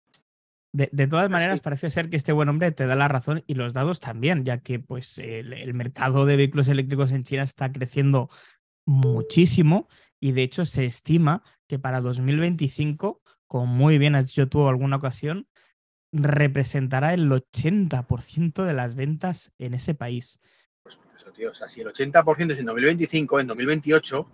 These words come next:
Speaker 2: ¿de qué me estás contando? ¿Sabes? Es que será el noventa y nueve, ahí sí que será el noventa y nueve por ciento.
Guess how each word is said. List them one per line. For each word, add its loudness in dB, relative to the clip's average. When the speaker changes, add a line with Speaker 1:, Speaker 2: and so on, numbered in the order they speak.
Speaker 2:
¿de -20
qué -8
me -4
estás -6
contando? -18
¿Sabes? 0
Es -14
que -8
será 4
el 4
noventa 0
y -4
nueve, 2
ahí 2
sí -6
que 2
será 0
el 2
noventa 0
y -4
nueve 0
por -2
ciento. -18